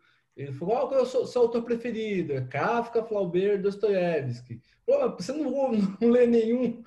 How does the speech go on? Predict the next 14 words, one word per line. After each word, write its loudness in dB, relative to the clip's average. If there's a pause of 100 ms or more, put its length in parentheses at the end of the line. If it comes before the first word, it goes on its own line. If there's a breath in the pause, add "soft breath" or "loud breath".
(160 loud breath)
autor 4
contemporâneo, 4
né? 0
As -8
pessoas, -6 (300 loud breath)
e -4
nenhum 0
escritor 4
fala 2
de -2
um 2
autor 0
contemporâneo, 2
normalmente. -2